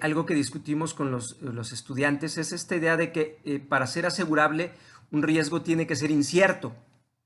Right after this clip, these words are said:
Y para ser incierto, pues, tiene que, eh, haber cierta, em,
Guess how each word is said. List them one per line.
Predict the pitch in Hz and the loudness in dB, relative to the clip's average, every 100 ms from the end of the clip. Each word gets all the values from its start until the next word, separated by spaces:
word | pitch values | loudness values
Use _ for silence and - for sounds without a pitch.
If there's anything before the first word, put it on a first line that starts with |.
| _ _ _ _ _ | _ _ _ _ _
Y | 135 | -8
para | 117 135 | 0 0
ser | 120 165 | 2 0
incierto, | 180 196 202 185 175 185 175 | 0 2 4 4 4 -2 -2
pues, | 151 127 - | -4 -4 -2
tiene | 151 143 151 | 0 2 0
que, | - 156 156 156 - | 0 2 4 2 -2
eh, | 143 131 135 | -4 -4 -2
haber | 131 139 | -2 -2
cierta, | - 156 143 - 156 156 - - _ | -2 -2 -2 2 4 4 2 -12 _
em, | 135 127 120 117 117 113 110 110 110 | -6 -4 -2 -2 -2 -2 -2 -2 -4